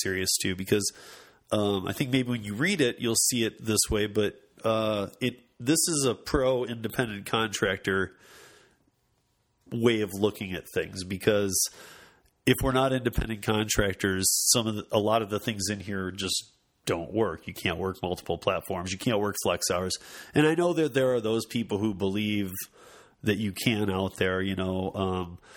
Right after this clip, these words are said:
I know that the very first carve-outs of A B five were,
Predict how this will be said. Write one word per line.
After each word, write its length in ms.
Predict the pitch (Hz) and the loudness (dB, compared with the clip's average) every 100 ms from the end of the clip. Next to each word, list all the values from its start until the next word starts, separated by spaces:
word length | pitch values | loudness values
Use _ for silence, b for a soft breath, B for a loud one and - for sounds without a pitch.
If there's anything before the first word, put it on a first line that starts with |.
| B B B | B B B
I 100 | - | 2
know 140 | 117 110 | 4 4
that 160 | 107 | 0
the 100 | 98 101 - 113 | -2 -4 -2 4
very 300 | 127 127 120 - | 4 4 0 0
first 300 | 127 107 - | 2 2 -2
carve-outs 800 | - 113 107 101 95 92 - - - | 2 4 4 2 2 0 0 0 0
of 160 | 107 | 2
A 120 | 107 | 2
B 160 | 104 104 - | 2 0 2
five 360 | 107 98 98 95 | 4 4 0 2
were, 460 | 98 98 95 90 | 2 2 2 -2